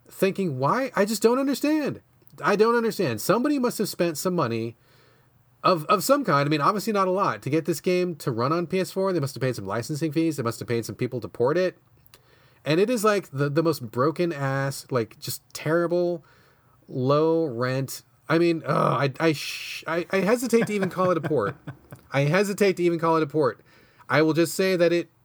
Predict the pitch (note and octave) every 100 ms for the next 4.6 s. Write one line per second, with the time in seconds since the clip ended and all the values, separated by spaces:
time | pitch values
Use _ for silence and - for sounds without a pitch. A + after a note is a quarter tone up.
0 | _ C3 D3 C#3+ C#3+ D#3+ D#3 D#3+ D3+ -
1 | E3 E3 D#3+ C3 C3+ C3+ A#2+ - B2+ D#3
2 | D#3 D#3 E3 D#3 - _ - B2 D#3+ E3
3 | D#3 - F3 D#3+ D#3 C#3+ F3 E3+ C#3+ A2+
4 | A#2 G#2 - G2+ G2+ F#2+